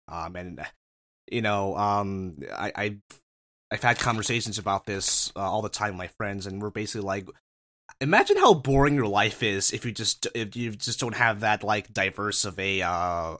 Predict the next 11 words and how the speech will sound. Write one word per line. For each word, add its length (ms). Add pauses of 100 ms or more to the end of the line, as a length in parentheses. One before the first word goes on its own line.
a 80
group 360
to, 360 (560)
you 80
know, 460
work 520
or 100
hang 300
out 340
or 120
be 140